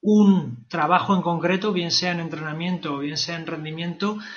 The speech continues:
a la fisiología o al metabolismo de, de una deportista,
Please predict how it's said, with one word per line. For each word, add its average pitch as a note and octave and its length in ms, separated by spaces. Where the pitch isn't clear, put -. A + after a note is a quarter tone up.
a D3 140
la D3 140
fisiología F#3+ 1120
o D3 140
al D3 120
metabolismo C#3+ 880
de, B2+ 840
de B2+ 240
una D3 260
deportista, C3 840